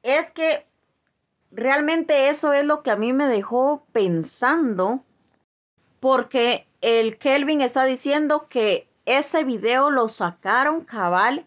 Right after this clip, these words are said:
el día que Kaylee se fue para Antigua. Entonces, ¿a quién creerle? Entonces, ¿por qué Kaylee solapar ese tipo de cosas?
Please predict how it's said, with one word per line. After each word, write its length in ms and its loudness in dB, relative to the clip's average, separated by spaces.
el 340 -6
día 520 -4
que 280 -4
Kaylee 580 -2
se 300 -6
fue 240 -2
para 300 0
Antigua. 720 -4
Entonces, 1160 -4
¿a 180 -4
quién 300 -2
creerle? 720 -2
Entonces, 1080 -6
¿por 200 -8
qué 200 -6
Kaylee 720 -4
solapar 1080 -2
ese 300 -4
tipo 360 -4
de 160 -2
cosas? 720 -4